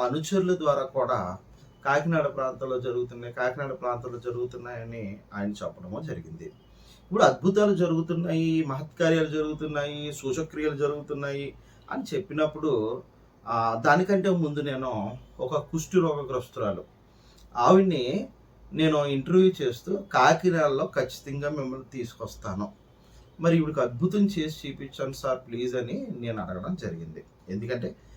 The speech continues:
క్రైస్తవ్యం అనేది కేవలం అమ్మా తేజ గారి యొక్క, ఆ, స్వవిషయం కాదు. అది క్రైస్తవ్యం అనేది యూనివర్సిటీకి సంబంధించింది, బైబిల్ యూనివర్సిటీకి సంబంధించింది.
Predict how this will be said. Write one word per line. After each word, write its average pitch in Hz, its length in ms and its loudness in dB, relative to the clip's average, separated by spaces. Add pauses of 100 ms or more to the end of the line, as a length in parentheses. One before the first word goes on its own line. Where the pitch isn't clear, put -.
(180)
క్రైస్తవ్యం 156 760 2
అనేది 135 560 -2
కేవలం 107 300 -2
అమ్మా 123 440 -2
తేజ 143 340 -4
గారి 131 480 0
యొక్క, 127 460 -2 (680)
ఆ, 113 360 -2
స్వవిషయం 202 640 4
కాదు. 165 240 6
అది 101 180 -2 (420)
క్రైస్తవ్యం 131 640 0
అనేది 117 400 -4 (380)
యూనివర్సిటీకి 202 640 6
సంబంధించింది, 156 680 -4
బైబిల్ 160 380 2
యూనివర్సిటీకి 143 480 -4
సంబంధించింది. 98 760 -10